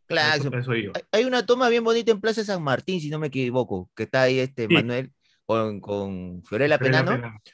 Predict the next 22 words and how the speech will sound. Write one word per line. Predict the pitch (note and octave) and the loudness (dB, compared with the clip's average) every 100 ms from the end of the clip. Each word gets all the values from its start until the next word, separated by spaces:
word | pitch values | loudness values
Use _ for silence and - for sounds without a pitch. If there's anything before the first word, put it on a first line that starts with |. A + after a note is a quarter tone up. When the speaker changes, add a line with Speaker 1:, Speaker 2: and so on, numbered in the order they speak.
| - | -12
Speaker 1:
Y | A2+ B2+ | -6 2
qué | D#3+ | 4
bonita | E3+ F3 F3 | 4 4 2
Speaker 2:
Sí. | E3 | 4
Speaker 1:
toma, | E3+ E3+ | 2 4
la | D3 C#3+ | 2 2
Plaza | D#3 E3+ | 2 0
San | D#3 | 0
Martín | D3 E3 F3 | 0 -2 -4
no | E3 | -2
huele | E3 E3+ | 0 2
a | D3 | 2
pichi, | - F3+ - | 0 -6 -2
o | C3+ | 0
sea, | C#3+ C#3+ | 2 4
la, | C#3 | 2
por | - C3 | 2 0
la | B2+ | 0
toma | G3+ G#3+ G#3+ | 2 0 0
normal, | F3 F3+ F3 - | -2 -4 -6 -6
normalmente | F#3+ A#3+ B3+ B3+ A#3+ | -2 0 2 2 4
la, | A#3+ | 4